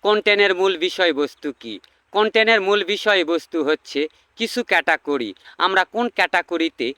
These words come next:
আমাদের ভিডিওগুলো তৈরি করে থাকি? ক্যাটাগরি বলতে বোঝায়, আমরা এখানে অনেকেই ফানি ভিডিও করি, সেটা একটি ক্যাটাগরি। অনেকেই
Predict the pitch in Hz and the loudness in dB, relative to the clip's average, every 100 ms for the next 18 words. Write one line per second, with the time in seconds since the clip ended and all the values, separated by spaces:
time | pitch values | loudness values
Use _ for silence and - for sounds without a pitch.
0 | - - 156 165 160 147 143 151 160 143 | -12 -6 -2 0 2 0 0 0 0 0
1 | 147 147 151 143 135 139 127 120 120 117 | -2 -4 -2 -2 -2 -4 -6 -4 -6 -8
2 | 117 107 _ _ 190 190 202 208 202 196 | -10 -16 _ _ 0 2 0 0 0 0
3 | 190 180 190 156 165 135 120 - - - | -2 -2 -4 -2 -4 -2 -2 -2 -10 -8
4 | - 185 190 190 190 190 190 165 180 180 | -2 0 2 2 2 0 0 0 0 0
5 | - 131 120 - _ _ 175 202 196 139 | 0 -4 -6 -10 _ _ 0 2 2 0
6 | 147 160 156 - 131 110 - _ - 208 | 0 0 0 -2 -6 -6 -12 _ -6 -2
7 | 202 208 175 - 175 165 147 143 - 123 | 2 2 0 -4 -4 -2 0 -2 -2 -8
8 | 104 - _ 190 208 - 208 | -8 -14 _ 0 0 2 0